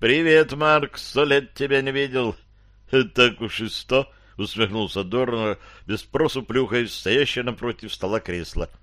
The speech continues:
и пристраивая на коленях форменную кепку. "Ну, не сто, но полгода точно не виделись.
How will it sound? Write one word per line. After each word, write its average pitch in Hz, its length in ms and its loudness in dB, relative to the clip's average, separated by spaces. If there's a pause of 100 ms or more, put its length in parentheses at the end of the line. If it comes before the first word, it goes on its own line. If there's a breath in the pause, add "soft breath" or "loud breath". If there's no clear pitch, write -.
(440)
и 160 180 -2
пристраивая 139 680 0
на 127 140 -4
коленях 127 440 -4 (400 soft breath)
форменную 131 520 -2
кепку. 60 420 -12 (800)
"Ну, 180 320 4
не 147 240 0
сто, 113 340 2
но 101 180 0
полгода 113 560 0
точно 92 440 -6
не 131 160 -6
виделись. 64 500 -12